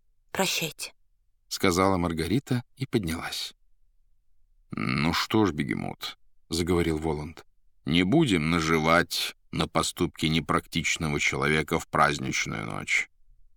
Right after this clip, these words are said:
Speaker 2: Он повернулся к Маргарите. «Итак, это не в счёт. Я ведь ничего не делал. Что вы хотите для себя?» Наступило молчание.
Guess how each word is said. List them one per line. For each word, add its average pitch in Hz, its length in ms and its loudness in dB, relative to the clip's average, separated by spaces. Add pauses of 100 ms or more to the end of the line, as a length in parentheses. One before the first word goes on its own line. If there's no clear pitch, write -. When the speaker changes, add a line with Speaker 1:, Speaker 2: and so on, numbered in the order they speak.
(180)
Speaker 2:
Он 107 160 2
повернулся 95 560 2
к - 60 -14
Маргарите. 80 580 -2 (600)
«Итак, - 840 0 (320)
это 101 540 2 (240)
не 76 220 -2
в - 100 -4
счёт. - 640 -4 (300)
Я 71 200 0
ведь - 180 -2
ничего 65 400 -2
не 69 120 -4
делал. 90 360 -2 (1040)
Что - 300 2
вы 117 120 8
хотите 85 800 2 (540)
для 78 320 0
себя?» 62 600 -4 (1400)
Наступило 87 480 -2
молчание. 87 640 -4